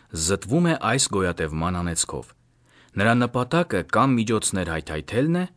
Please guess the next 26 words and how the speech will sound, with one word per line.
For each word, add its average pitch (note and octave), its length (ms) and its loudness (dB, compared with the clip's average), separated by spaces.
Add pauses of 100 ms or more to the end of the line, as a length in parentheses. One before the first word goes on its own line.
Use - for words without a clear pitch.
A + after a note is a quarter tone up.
(240)
կամ A2 240 4
դրանք G2+ 360 0
կուտակելը։ G2 640 -8 (880)
Խաղաղություն B2+ 600 0
չկա, - 320 -2 (440)
ամեն A2 360 2
օրը C#3 180 4
լի A2+ 160 4
է A#2 120 2
տանջալի F2+ 480 -2
աշխատանքով E2+ 760 -4
և F2 260 -4
քրտինքով։ G#2 680 -2 (680)
Միակ C3 420 2
հնարավոր G#2+ 500 2
փախուստն F#2+ 600 -4
այս E2 140 -6
գոյատևումից, D#2+ 840 -2 (460)
այս G#2+ 220 0 (100)
առնետավազքից, F2 1000 -4
ինչպես G2 360 -2
որ F#2 160 -2
այն F2 140 -2
անվանում F2 420 -2
են D2 100 -6
այսօր, C2 360 -6